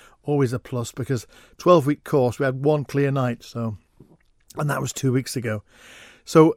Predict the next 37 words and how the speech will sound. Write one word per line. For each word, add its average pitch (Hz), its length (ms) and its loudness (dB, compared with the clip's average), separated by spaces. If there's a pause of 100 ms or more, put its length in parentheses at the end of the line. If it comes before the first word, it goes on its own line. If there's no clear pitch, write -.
basically, 156 500 2
if 165 220 -2
the 165 80 4
moon 185 320 6
is 156 160 2
not 160 200 0
around, 135 460 0
if 120 120 -12
the 135 60 -4
moon 143 220 0
is 110 140 -4
new, 127 340 -2 (880)
you've 143 160 -4
got 143 100 2
a 135 60 4
week 147 260 4
each 143 140 0
side 139 260 0
of 127 80 -2
the 127 80 -2
new 131 220 0
moon, 131 260 -4
really, 113 180 -4
or 120 60 -4
a 110 60 -8
couple 165 260 -10
of 120 60 -4
weeks 110 200 -8
each 110 120 -16
side 117 160 -6
of 110 80 -6
the 113 40 -6
new 113 120 -4
moon, 113 200 -4
more 113 180 -4
or 110 40 -4
less, 117 220 -6